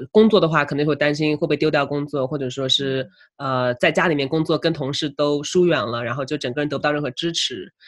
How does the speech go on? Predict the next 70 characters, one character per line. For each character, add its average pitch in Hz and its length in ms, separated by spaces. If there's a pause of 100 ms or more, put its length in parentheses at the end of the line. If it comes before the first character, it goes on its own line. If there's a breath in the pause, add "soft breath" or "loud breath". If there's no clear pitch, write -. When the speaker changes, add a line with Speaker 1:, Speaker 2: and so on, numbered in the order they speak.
(140 loud breath)
Speaker 1:
反 160 100
正 196 140
各 240 100
种 175 160
各 165 80
样 160 80
的 160 60
问 165 80
题 151 80
都 143 160
出 135 160
来 107 80
了。 - 180 (640 loud breath)
所 156 140
以， 147 300 (140)
嗯， 131 800
所 160 160
以 151 260
我 - 80
觉 160 120
得 180 80
很 151 140
多 185 140
可 180 100
能 151 140
平 160 220
时 160 300
非 202 120
常 180 140
high 175 180
functioning， 143 540 (300)
平-， 151 120
平 170 160
时 180 160
都 180 240
心 208 140
情 190 140
不 185 60
错， 226 380 (240)
不， 240 60 (120)
觉 190 100
得 226 120 (120)
根 247 100
本 214 40
就 190 80
不 202 100
需 226 100
要 202 80
心 190 100
理 175 80
咨 165 160
询 156 160
的 147 100
人， 135 200
在 151 140
这 165 120
个 156 60
时 147 120
候 147 120
也 127 80
会 139 140
来 131 100
寻 123 160
求 127 100
心 123 160
理 101 60
咨 - 200
询， - 120 (140)
因 147 100
为 147 200